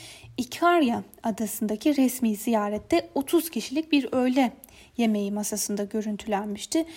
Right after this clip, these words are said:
ve salgın döneminde önlemlere uyulmaması da tartışmaları beraberinde getirdi. Hükümete yakın Liberal gazetesi Mitsotakis'i eleştirenleri çifte standartlı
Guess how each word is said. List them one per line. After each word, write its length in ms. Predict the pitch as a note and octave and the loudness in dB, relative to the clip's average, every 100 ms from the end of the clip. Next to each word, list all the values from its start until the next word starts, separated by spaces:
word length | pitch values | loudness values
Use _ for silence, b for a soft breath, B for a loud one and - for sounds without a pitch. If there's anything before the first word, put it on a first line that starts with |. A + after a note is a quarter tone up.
| B B A#3 | B B -6
ve 80 | |
salgın 480 | A#3 - A#3 A#3 D4 | -4 2 2 4 4
döneminde 480 | E4 D4+ A#3 G#3 G#3+ | 6 4 2 0 -2
önlemlere 560 | B3 A3 G#3+ G#3+ A3 C4 - | -2 -2 -2 -4 -4 -4 -2
uyulmaması 760 | C4 A#3 G#3+ G#3 G#3+ - B3 B3 _ - | 0 2 0 -4 -6 -6 -8 -10 _ -4
da 240 | D4+ D#4+ | -2 -2
tartışmaları 840 | D#4 C4 B3 B3+ - B3+ B3+ B3+ A3 - | -2 -4 -4 -6 -2 0 0 0 -4 -4
beraberinde 680 | G#3+ G3+ G3+ G3+ G3+ G3+ G#3 | -4 -4 -8 -8 -8 -8 -6
getirdi. 600 | A#3 A3 - G#3 B3 D#4 - B B B B B B B | -4 -6 -6 -10 -6 -6 -6 B B B B B B B
Hükümete 460 | C#4 - C#4+ C#4+ D4 | 0 4 4 4 4
yakın 460 | D4 B3 B3 D4+ | 4 4 4 6
Liberal 520 | B3+ B3 A#3+ A3+ A#3 A3 | 6 6 4 4 0 -2
gazetesi 680 | A3+ G#3+ G#3+ A3+ G#3+ D#4 D4 | -4 -4 -6 -6 -4 -2 0
Mitsotakis'i 840 | B3 A3+ B3+ B3+ D4+ D#4 A#3 - G#3+ - _ _ - | -2 -2 -2 2 2 2 -4 -6 -8 -10 _ _ -4
eleştirenleri 840 | A#3 A3 G#3+ - G#3 G3 G#3+ E4+ | 0 0 -2 -2 0 0 4 4
çifte 380 | - C4+ - E4 | 4 -6 2 2
standartlı 680 | - A3+ G#3 G#3+ G3+ - | 4 0 0 -4 -8 -6